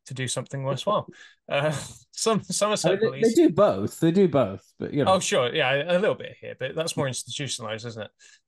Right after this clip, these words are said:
Speaker 1: Um, less sort of direct and violent. So Somerset police instead have been placing traffic slowing measures around a swan nest on the A three six one on the Somerset levels following a series of near misses as drivers swerved to avoid them.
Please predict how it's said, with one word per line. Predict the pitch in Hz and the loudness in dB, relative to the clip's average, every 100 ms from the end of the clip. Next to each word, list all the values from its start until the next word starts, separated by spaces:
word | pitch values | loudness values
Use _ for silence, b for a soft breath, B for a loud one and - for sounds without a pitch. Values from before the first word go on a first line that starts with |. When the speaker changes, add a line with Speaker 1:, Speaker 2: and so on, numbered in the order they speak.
| - | -6
Speaker 1:
Um, | 117 113 | -4 -4
less | 120 120 | -4 -4
sort | - 117 | -4 -6
of | 110 | -8
direct | - 110 104 - | -6 -6 -6 -10
and | 113 | -6
violent. | 113 104 107 _ _ _ - | -4 -4 -10 _ _ _ -6
So | 180 160 160 | -2 -2 -2
Somerset | - 208 185 165 - | -4 -2 0 -2 -2
police | 147 147 123 - - | -8 -8 -6 -10 -10
instead | 143 123 170 147 | -10 -6 -2 -4
have | - 147 139 - | -4 -6 -6 -6
been | 131 131 127 - | -8 -8 -10 -6
placing | 135 127 131 123 | -6 -6 -10 -12
traffic | - 170 - - | -10 -8 -10 -10
slowing | - 131 123 120 117 | -10 -6 -6 -8 -6
measures | 131 135 110 104 - _ 135 | -4 -4 -6 -12 -14 _ -10
around | 120 120 120 | -6 -6 -6
a | 113 | -6
swan | - 151 147 127 | -6 -2 -4 -4
nest | 117 - - - | -8 -8 -12 -10
on | 117 | -10
the | 117 | -6
A | 135 | -8
three | 131 139 | -8 -10
six | 123 - - | -10 -12 -8
one | 127 156 - _ _ | -8 -8 -14 _ _
on | 135 | -8
the | 127 | -4
Somerset | 170 151 170 135 | -4 -2 -2 -2
levels | 127 139 135 | -4 -4 -6
following | - 135 127 127 | -4 -2 -2 -4
a | 131 | -8
series | - 151 143 131 | -10 -8 -8 -8
of | 117 | -8
near | 131 131 | -6 -6
misses | 131 127 - 107 104 | -4 -6 -8 -12 -12
as | 113 | -14
drivers | - 120 113 113 | -4 -4 -4 -6
swerved | - 123 113 - | -6 -4 -6 -8
to | 117 | -16
avoid | 107 120 113 | -10 -8 -8
them. | 110 | -12